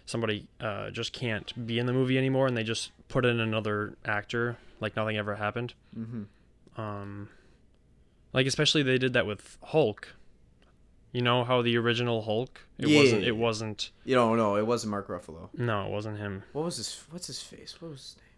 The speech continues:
Speaker 1: I know what he looks like. I f-, I don't know what his name is, though.
Speaker 2: Oh, God, that's gonna bug me.
Speaker 1: <laughs>
Speaker 2: Crap, what
Speaker 1: Might
Speaker 2: is
Speaker 1: have to
Speaker 2: his
Speaker 1: look it up. But, yeah.
Speaker 2: Oh, Edward Norton. That's what his name.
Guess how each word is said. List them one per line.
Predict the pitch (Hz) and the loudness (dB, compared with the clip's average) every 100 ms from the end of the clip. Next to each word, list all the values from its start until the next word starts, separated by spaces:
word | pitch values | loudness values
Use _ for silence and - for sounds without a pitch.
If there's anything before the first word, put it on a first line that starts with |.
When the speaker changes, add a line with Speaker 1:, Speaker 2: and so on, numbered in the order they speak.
| - | -2
Speaker 1:
I | 139 | 4
know | 175 | 6
what | 156 | 6
he | |
looks | 117 120 - | 6 2 2
like. | 107 110 | 0 -2
I | |
f-, | 107 | -8
I | 107 104 | -4 -4
don't | 101 | -4
know | 101 | -8
what | |
his | 101 101 | -8 -8
name | 101 | -8
is, | 101 104 | -6 -2
though. | 107 | -2
Speaker 2:
Oh, | 190 190 190 185 175 175 165 156 156 139 123 - | -2 -2 -4 -6 -6 -6 -6 -8 -8 -8 -10 -14
God, | - 147 | -10 -6
that's | 123 - | -4 -4
gonna | 127 - | -8 -10
bug | 117 110 101 | -8 -8 -8
me. | 98 95 87 - - 139 - 127 | -10 -10 -8 -4 -2 -2 -2 -6
Speaker 1:
<laughs> | - - - _ - | -8 -20 -20 _ -18
Speaker 2:
Crap, | - - - 160 180 151 - | -16 -14 -14 -12 -12 -12 -16
what | 139 170 214 | -12 -10 -6
Speaker 1:
Might | 131 | 0
Speaker 2:
is | 127 | 0
Speaker 1:
have | 123 | 2
to | |
Speaker 2:
his | 123 | 4
Speaker 1:
look | 117 117 | 4 4
it | |
up. | 110 - - - - - _ _ - | 2 0 -6 -20 -20 -20 _ _ -4
But, | 139 131 123 - | 4 6 4 4
yeah. | 156 147 110 104 | 4 6 4 4
Speaker 2:
Oh, | 180 - | 0 2
Edward | 151 147 151 139 | 0 0 0 0
Norton. | 131 127 98 90 _ - - - - - | 0 -2 -6 -14 _ -20 -20 -20 -20 -18
That's | 123 117 | -16 -12
what | 107 | -12
his | 92 | -12
name. | 95 90 | -14 -16